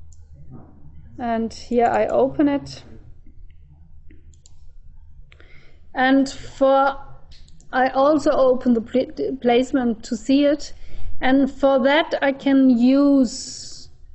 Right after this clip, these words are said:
uh, I go and wa-, don't want to see my planes again, but maybe my axis. So for that I can use an, a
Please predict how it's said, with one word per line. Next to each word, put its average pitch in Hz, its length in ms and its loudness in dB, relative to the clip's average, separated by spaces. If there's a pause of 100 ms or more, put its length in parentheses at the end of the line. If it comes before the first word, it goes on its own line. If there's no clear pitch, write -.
(160)
uh, 226 520 -6
I 220 140 -4
go 226 340 2
and 240 320 -8 (1000)
wa-, 240 200 -4
don't 226 240 2
want 220 180 0
to 208 80 -10
see 226 200 -6
my 214 160 -2
planes 226 460 0
again, 302 480 -2 (1040)
but 233 200 0
maybe 233 280 0
my 220 240 0
axis. - 580 -10 (540)
So 254 220 2
for 254 240 2
that 294 180 2
I 302 160 2
can 294 340 4
use 269 460 4 (400)
an, 240 280 0
a 233 220 -2